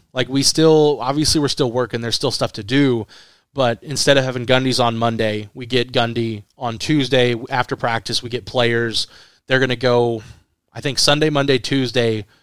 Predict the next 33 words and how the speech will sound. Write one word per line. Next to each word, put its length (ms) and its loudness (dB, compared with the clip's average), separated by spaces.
or 160 -8
Sunday, 280 2
Monday, 220 0
Tuesday, 380 -2
Wednesday. 720 -6
And 120 -20
then 80 -2
I 80 2
think 220 -6
they 80 0
get 200 -6
Thursday 520 -4
through 200 -8
Sunday 400 -2
off, 180 -6
and 80 -8
I 60 -4
think 160 -8
they're 120 -6
back 280 -4
at 160 2
it 60 -6
on 140 -8
Monday, 280 -6
or 80 -8
maybe 180 -8
they're 100 -10
back 280 -6
at 100 -6
it 80 -10
on 100 -12
Sunday. 220 -6
But 180 -6